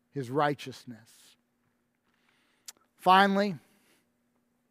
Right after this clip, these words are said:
I kinda wonder if maybe some of them didn't return because they felt like God owed them. I mean,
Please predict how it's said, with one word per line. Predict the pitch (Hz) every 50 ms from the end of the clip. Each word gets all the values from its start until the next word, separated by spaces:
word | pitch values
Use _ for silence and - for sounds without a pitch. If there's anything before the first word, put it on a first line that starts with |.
| _ _ _ _ _ - - _ _ _ _ _ _ _ _ _ -
I | 165
kinda | - - 226 254 254 240 233
wonder | 196 160 175 196 202 202 196 170 185 170 160
if | 160 156 151 - - - - - - _ _ _ _ _ _ _ _ _ _ _ _ _ -
maybe | 170 208 220 208 208
some | - - - - 233 226 226
of | 233 233 185 156
them | 190 196 190 185 175 147 131
didn't | 123 196 220 202 208 190 170
return | 160 165 - - - - 190 180 165 143 123 117 117 117 117 - _ _ _ _ _ _ _ _ _ _ _ _ _ _ _ _ _ _ _ _ _ _ _ _ _ _ _ _ _ _ _ _ _ _ _ _ _ _ _ _ _ _ _ _ _ _ _ _ _ -
because | 151 151 - 202 180
they | 180 185 160
felt | - - 202 190
like | 180 175 170 143
God | 123 175 170 165 170 165 160
owed | 147 160 156 147 131
them. | 113 120 107 104 107 104 101 - _ _ _ _ _ _ _ _ _ _ _ _ _ _ _ _ _ _ _ _ _ _ _ _ _ _ _ _ _ _ _ _ _ _ _ _ _ _ _ _ _ _ _ _ _ _ _ _
I | - 185
mean, | 208 220 220 208 202 202